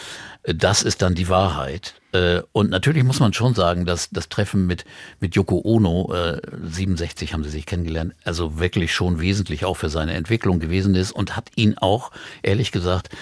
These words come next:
äh, sagen viele, die ihn kannten, gerettet. Weil er war damals ganz heftig auf, äh, einem Missbrauch von L S D,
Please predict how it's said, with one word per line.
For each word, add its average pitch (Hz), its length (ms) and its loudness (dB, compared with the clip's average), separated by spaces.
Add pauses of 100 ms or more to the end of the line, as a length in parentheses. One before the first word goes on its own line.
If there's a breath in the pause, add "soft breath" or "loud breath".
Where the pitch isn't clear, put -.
(400 loud breath)
äh, - 280 0
sagen 92 520 2
viele, 107 380 2
die 85 220 -2
ihn 90 260 -2
kannten, 95 520 0
gerettet. 101 720 0
Weil 104 340 4 (320 loud breath)
er 92 160 0
war 98 100 2
damals 104 520 4 (340)
ganz 151 420 2
heftig 98 600 2
auf, 92 300 0 (120)
äh, 87 320 2
einem 90 580 2 (140)
Missbrauch 92 480 2
von 90 180 -2
L 87 120 -2
S 82 180 0
D, 95 480 2